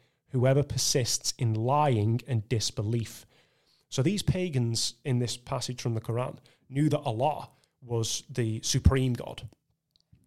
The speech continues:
but these stones were able to intercede for them and bring them closer to Allah by them worshipping the stone.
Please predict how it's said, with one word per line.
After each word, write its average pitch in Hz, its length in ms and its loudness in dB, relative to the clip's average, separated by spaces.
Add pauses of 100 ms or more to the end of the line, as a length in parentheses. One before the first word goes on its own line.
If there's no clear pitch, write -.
(160)
but 143 160 -6
these 143 180 0
stones - 680 0
were 135 180 0
able 127 220 -2
to - 180 -8
intercede 120 580 -2
for 139 440 -2
them - 200 -14 (360)
and 120 160 -2
bring 147 380 2
them 123 200 0
closer 135 640 -4
to 139 300 0
Allah 120 460 -4 (100)
by 113 160 -4
them 107 220 -4
worshipping 113 520 -2
the 101 80 -8
stone. 156 380 -6